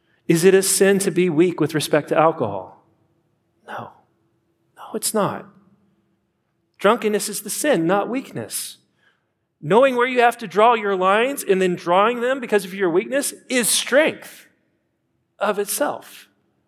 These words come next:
It takes a certain kind of strength to acknowledge your weakness and draw your lines.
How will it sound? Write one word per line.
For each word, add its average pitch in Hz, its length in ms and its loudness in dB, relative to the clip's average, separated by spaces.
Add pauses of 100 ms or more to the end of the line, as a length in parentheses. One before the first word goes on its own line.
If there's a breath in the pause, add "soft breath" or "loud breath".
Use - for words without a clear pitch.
(1120)
It 185 100 -6
takes 208 240 2
a 202 40 -2
certain 202 240 2
kind 196 180 2
of 190 80 -6
strength 196 360 -2
to 196 80 2
acknowledge 156 440 2
your 147 100 -2
weakness 131 460 -10 (100)
and 139 100 -8
draw 139 200 -2
your 123 180 -4
lines. - 560 -16